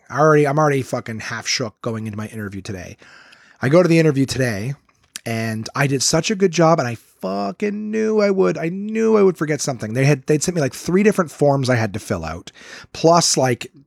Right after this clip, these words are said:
bring in your passport, your driver's license, your other I Ds, uh, photocopy them. I did all that shit like a good bitch, right? I got all my paperwork together,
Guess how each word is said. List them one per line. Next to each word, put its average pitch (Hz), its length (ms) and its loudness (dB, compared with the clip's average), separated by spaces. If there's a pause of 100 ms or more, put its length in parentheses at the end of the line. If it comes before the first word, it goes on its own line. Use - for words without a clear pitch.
bring 131 160 -2
in 131 100 -4
your 123 140 -2
passport, 117 720 -2
your 120 140 -2
driver's 104 380 -2
license, 104 500 -6
your 104 200 -6
other 101 220 -6
I 101 80 -4
Ds, 95 320 -6 (380)
uh, 113 220 -2
photocopy 123 600 0
them. 117 120 -4
I 123 40 -4
did 135 140 -2
all 175 220 2
that 156 160 0
shit 160 160 -2
like 127 100 -4
a 117 60 -8
good 120 320 -2
bitch, 123 320 -2 (120)
right? 160 280 4 (120)
I 127 120 -4
got 117 220 -6
all 160 380 4
my 175 140 4
paperwork 151 460 0
together, 123 320 0